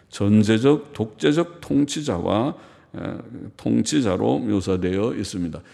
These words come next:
그런 인물, 성경에 예언되어 있는 그 인물,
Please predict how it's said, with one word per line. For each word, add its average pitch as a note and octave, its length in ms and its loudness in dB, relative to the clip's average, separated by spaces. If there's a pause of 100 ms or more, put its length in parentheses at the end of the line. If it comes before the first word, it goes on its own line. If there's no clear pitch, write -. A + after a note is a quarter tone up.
(260)
그런 E3 340 4
인물, G#2 400 2
성경에 D3 600 0
예언되어 A2+ 560 2
있는 A#2+ 340 0
그 A#2 260 -4
인물, F2 500 -6